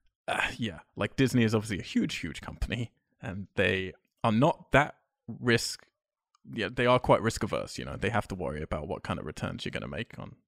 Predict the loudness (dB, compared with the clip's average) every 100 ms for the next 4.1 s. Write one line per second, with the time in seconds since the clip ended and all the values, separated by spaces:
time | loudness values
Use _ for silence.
0 | -8 -4 -4 -4 -6 -8 -8 -10 -10 -4
1 | 0 0 -2 -6 _ _ -20 -20 -20 -18
2 | 2 6 6 4 2 4 2 -2 _ _
3 | -4 2 4 4 4 2 4 2 2 -2